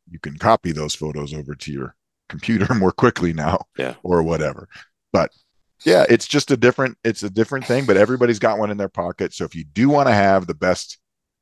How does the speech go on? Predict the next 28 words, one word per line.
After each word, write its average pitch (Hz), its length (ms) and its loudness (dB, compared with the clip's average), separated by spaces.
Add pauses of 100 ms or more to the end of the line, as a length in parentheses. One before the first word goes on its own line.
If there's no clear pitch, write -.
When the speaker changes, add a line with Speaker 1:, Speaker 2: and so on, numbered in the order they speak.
(260)
Speaker 1:
camera 123 400 -2
experience, 80 800 -8 (1080)
upgrading 80 520 -2
is 73 140 -10
a, 71 200 -12 (560)
is 78 160 -8
a, 76 80 -10 (160)
is 78 160 -6
a 76 80 -10
necessary 76 840 -6 (240)
thing 78 180 -8
over 73 220 -12
time. 67 400 -12 (140)
If - 160 -10
you're 85 100 -8
not 104 260 2
concerned 85 440 -8
about 78 280 -6
that, 78 260 -2 (960)
your 113 120 -12
phone's 87 360 -4
good 82 180 0
for 82 100 -8
three 90 200 -4
to 87 60 -2
four 90 220 0
years 90 320 2
easily. 90 420 -2